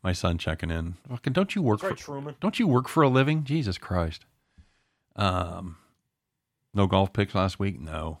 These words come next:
Speaker 1: we didn't, and we'd have got it wrong, so. <laughs> We, we did nascar. Come on. Are we gonna do a tournament show? Yeah, we'll probably do, we'll probably do a, uh, N C A A tournament show.
Speaker 2: Well, I'm not su-, are you gonna end up doing that, uh, consensus thing again?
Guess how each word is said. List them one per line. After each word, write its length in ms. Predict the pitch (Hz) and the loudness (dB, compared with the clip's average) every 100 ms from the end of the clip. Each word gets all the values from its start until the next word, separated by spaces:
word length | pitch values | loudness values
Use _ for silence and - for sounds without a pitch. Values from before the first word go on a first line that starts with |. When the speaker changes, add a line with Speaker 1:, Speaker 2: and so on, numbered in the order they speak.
| - | -10
Speaker 1:
we 120 | 87 | -10
didn't, 200 | 76 64 | -8 -8
and 120 | 85 | -4
we'd 80 | 87 | -2
have 80 | 82 | -2
got 140 | 80 | -4
it 40 | |
wrong, 340 | 82 82 82 85 | -6 -8 -6 -8
so. 280 | - 120 - - - - - - 427 370 | -6 -2 -2 -2 -12 -16 -16 -16 -4 4
<laughs> 100 | 302 - _ _ _ _ _ _ _ _ - - - - | 4 2 _ _ _ _ _ _ _ _ -16 -14 -10 0
We, 120 | - - - - - | 0 0 -14 -12 -2
we 80 | 214 | 4
did 180 | 160 165 | 8 8
nascar. 540 | 127 131 143 - 87 | 8 8 8 4 2
Come 200 | - 175 | 6 8
on. 320 | 104 123 95 85 | 10 10 10 8
Are 100 | 107 | 6
we 80 | 127 | 8
gonna 120 | 143 | 8
do 100 | 135 | 6
a 40 | |
tournament 340 | 117 131 139 131 | 8 6 6 6
show? 260 | 147 143 | 8 8
Yeah, 180 | 123 127 | 8 6
we'll 100 | 110 | 6
probably 240 | 113 104 104 | 6 4 4
do, 120 | 90 | 2
we'll 100 | 101 | 2
probably 280 | 104 95 87 | 4 2 2
do 180 | 90 87 | 0 0
a, 180 | 82 78 | 0 -4
uh, 100 | - _ _ _ _ _ - | -6 _ _ _ _ _ -4
N 140 | 85 | -2
C 160 | - 80 | 0 0
A 40 | 78 | 0
A 40 | |
tournament 340 | 76 73 71 - | -2 -4 -4 -8
show. 280 | - 87 87 _ - | -10 -10 -14 _ -8
Speaker 2:
Well, 160 | 190 | -4
I'm 180 | 196 208 | -4 -4
not 220 | 254 269 | -4 -4
su-, 140 | - - | -8 -8
are 140 | 185 185 | -2 -2
you 160 | 208 | -4
gonna 160 | 240 262 | -8 -6
end 180 | 233 214 | -6 -8
up 140 | 160 | -8
doing 420 | 143 165 170 160 135 | -8 -8 -10 -12 -8
that, 280 | 135 135 | -4 -4
uh, 800 | 131 127 120 117 117 113 110 110 107 - - | -4 -4 -4 -4 -4 -6 -8 -12 -16 -20 -18
consensus 640 | 135 - 131 127 151 - | -16 -12 -14 -12 -14 -14
thing 220 | 170 160 | -16 -14
again? 320 | 156 160 160 | -14 -14 -14